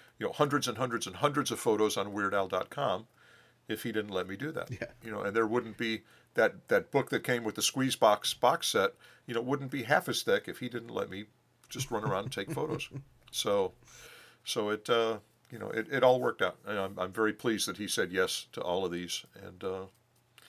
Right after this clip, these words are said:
Speaker 1: you know, and that the publisher liked them and, and, uh, you know,
Speaker 2: <laughs>
Speaker 1: ar-, arranged them in a nice way. I mean, these four photos obviously go together.
Speaker 2: Yeah.
Speaker 1: You know, unlike some of the other photos on the other pages. So, anyway, that's, uh,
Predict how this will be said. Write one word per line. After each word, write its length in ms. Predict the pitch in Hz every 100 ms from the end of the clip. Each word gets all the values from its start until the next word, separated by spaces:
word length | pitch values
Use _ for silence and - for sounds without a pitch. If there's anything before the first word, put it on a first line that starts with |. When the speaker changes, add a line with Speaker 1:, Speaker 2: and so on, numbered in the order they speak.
| _ _ -
Speaker 1:
you 80 | 117
know, 60 |
and 180 | - 110
that 100 | 120
the 80 | 120
publisher 520 | 131 147 147 113 90 - - _ _ -
liked 260 | 110 98 -
them 280 | 90 90 104
and, 260 | 98 98 95
and, 320 | 101 98 95
uh, 240 | 95 92 90
you 60 | 101
know, 140 | 98 101
Speaker 2:
<laughs> 100 | -
Speaker 1:
ar-, 140 | 98 95
arranged 400 | 101 101 104 -
them 300 | 101 98 92 -
in 140 | 98
a 40 |
nice 260 | 98 101 -
way. 200 | 117 - - - -
I 60 |
mean, 120 | 104 101
these 180 | 120 - - -
four 220 | - 123
photos 360 | - 113 110 87
obviously 380 | 101 104 127
go 120 | 110 95
together. 360 | 92 104 95 -
Speaker 2:
Yeah. 200 | 120 95 - - - 104
Speaker 1:
You 80 |
know, 60 | 95
unlike 340 | 98 98 92 -
some 160 | 95
of 60 | 92
the 80 | 95
other 140 | 92
photos 320 | 90 104 90 -
on 60 |
the 100 | 90
other 140 | 90 87
pages. 420 | 104 95 - - _ _ _ _ -
So, 300 | - 78 - _ -
anyway, 360 | 196 110 95 98 _ - _ _ _ _ -
that's, 300 | 117 113 -
uh, 220 | 123